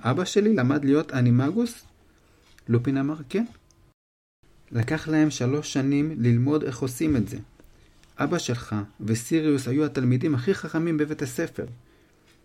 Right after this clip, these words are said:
ומזל שכך, כי קסמי האנימגוס הם ממש מסוכנים ויכולים להשתבש. לכן משרד הקסמים עוקב אחרי כל מי שלומד את הקסם הזה. אבל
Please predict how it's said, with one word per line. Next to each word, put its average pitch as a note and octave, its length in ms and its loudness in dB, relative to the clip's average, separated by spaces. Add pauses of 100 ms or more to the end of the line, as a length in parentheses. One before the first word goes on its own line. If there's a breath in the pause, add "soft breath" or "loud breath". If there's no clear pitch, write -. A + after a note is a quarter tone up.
(140)
ומזל A2 400 4
שכך, - 380 -6
כי B2 100 0
קסמי A#2+ 360 -2
האנימגוס C3 560 2
הם A2+ 80 2
ממש B2 300 0
מסוכנים C3 520 0
ויכולים A#2+ 380 0
להשתבש. A#2+ 640 -2 (560 soft breath)
לכן C#3+ 280 0
משרד B2+ 300 0
הקסמים C3 360 0
עוקב C3 280 0
אחרי B2 340 -2
כל D#3+ 260 4
מי D3 140 4
שלומד - 1700 -2
את A#2+ 120 0
הקסם A#2 460 -2
הזה. F#2 200 -8 (1200 soft breath)
אבל A2 180 2